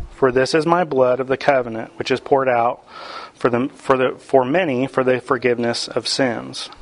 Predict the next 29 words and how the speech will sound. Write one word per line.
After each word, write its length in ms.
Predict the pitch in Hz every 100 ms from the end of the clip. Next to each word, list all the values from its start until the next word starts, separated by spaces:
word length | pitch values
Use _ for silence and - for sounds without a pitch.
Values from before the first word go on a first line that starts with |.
| - 135
And 100 | 131
then 140 | 131
the 60 | 120
First 260 | 147 -
Corinthians 480 | - 135 135 131 120
eleven 360 | 120 135 131 131
twenty-six 640 | - 131 120 151 156 -
says, 460 | 135 120 117 139 - - - - - - -
"For 160 | 131
as 120 | 120
often 520 | - 127 147 - 190 170
as 160 | 139
you 220 | 147 156 -
eat 320 | 127 170 -
of 160 | 160 156
this 180 | 180
bread 460 | - 139 120 117 120
and 180 | 123 117
drink 320 | 123 120 123
the 100 | 160
cup, 440 | - 127 113 - - - -
you 220 | 120 123
proclaim 560 | 156 160 - 127 120
the 100 | 127
Lord's 480 | 120 113 110 117 -
death 360 | - 107 101 -
until 400 | 117 - 101 95
he 160 | 120
comes." 520 | 123 180 127 - -